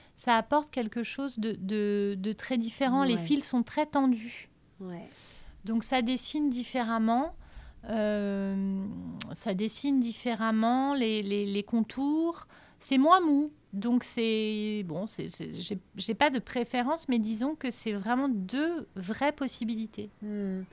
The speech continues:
Speaker 2: Et alors, comment est-ce que tu as appris, euh, tous les points ? <laughs>
Speaker 1: Je les ai
Speaker 2: Possi-
Speaker 1: pas appris, en fait. Je les ai pas appris. Je, j'ai fait à ma sauce.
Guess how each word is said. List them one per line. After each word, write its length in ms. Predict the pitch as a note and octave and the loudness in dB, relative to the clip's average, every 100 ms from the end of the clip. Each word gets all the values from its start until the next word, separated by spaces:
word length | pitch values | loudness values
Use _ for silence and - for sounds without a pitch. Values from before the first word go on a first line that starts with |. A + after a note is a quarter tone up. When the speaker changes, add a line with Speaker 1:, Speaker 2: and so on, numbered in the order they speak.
| - - - - | -16 -16 -6 6
Speaker 2:
Et 140 | G3+ | 8
alors, 320 | G3 G3+ F#3+ | 10 8 6
comment 340 | - D4 C#4+ E4 | 4 8 10 8
est-ce 260 | A#3 G#3+ | 6 2
que 120 | - A#3+ | -2 -2
tu 260 | - - | -2 0
as 180 | G#3 F#3+ | 2 2
appris, 580 | G#3+ G#3+ - - A#3+ C#4 - - G#3 | 2 0 -2 -4 0 0 -2 -8 -2
euh, 640 | F#3+ F3+ F3 E3+ E3+ F3+ F#3+ - | 2 2 2 2 2 -2 -4 -12
tous 160 | - A#3+ | -6 0
les 280 | G#3+ F3+ E3+ | 2 4 2
points ? 360 | - - A3 - - - - - - - G#3 | -2 -6 -6 -4 -6 -6 -10 -20 -20 -4 0
<laughs> 0 | |
Speaker 1:
Je 960 | G3+ A3+ E4+ E4 D4+ - - _ - G#3+ | 2 2 0 0 -2 -12 -18 _ 2 4
les 140 | G3 | 4
ai 40 | |
Speaker 2:
Possi- 40 | F#3 | 4
Speaker 1:
pas 120 | A#3+ | 6
appris, 400 | A#3+ - - D4 | 6 6 0 2
en 80 | F3 | 2
fait. 320 | - F3 F#3 | 0 -4 -4
Je 60 | G3 | -4
les 180 | G3 G3 | -2 0
ai 60 | |
pas 180 | F#3 C#4 | 6 10
appris. 600 | G#3+ - - C#4+ E4 F4 | 8 6 -4 0 2 0
Je, 320 | - A3 G#3+ | -2 -4 -4
j'ai 240 | F#3+ G#3+ G#3 | -4 -4 -4
fait 280 | - B3+ - | -2 -2 0
à 100 | C#4 | 2
ma 160 | C#4 | 2
sauce. 640 | A#3+ - A#3+ D#4 B3 A3+ | 2 -2 -2 -2 -4 -6